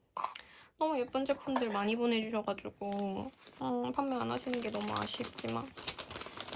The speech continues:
어쩔 수 없죠, 뭐. 다음은 러벌 스피니 제품이에요. 요건 덤으로 보내주신 건가 보다. 우와.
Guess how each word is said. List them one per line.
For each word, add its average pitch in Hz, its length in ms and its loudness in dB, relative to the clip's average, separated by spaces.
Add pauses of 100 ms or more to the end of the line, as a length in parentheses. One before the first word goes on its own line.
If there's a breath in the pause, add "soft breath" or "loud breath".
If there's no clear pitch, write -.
어쩔 226 240 2
수 - 140 0
없죠, - 280 -2
뭐. 202 120 -4 (1600)
다음은 233 500 0 (440)
러벌 254 320 4
스피니 240 520 2
제품이에요. 208 760 2 (4000 loud breath)
요건 226 320 2
덤으로 220 440 6
보내주신 202 460 0
건가 175 260 -2
보다. - 200 -12 (380 loud breath)
우와. 262 360 4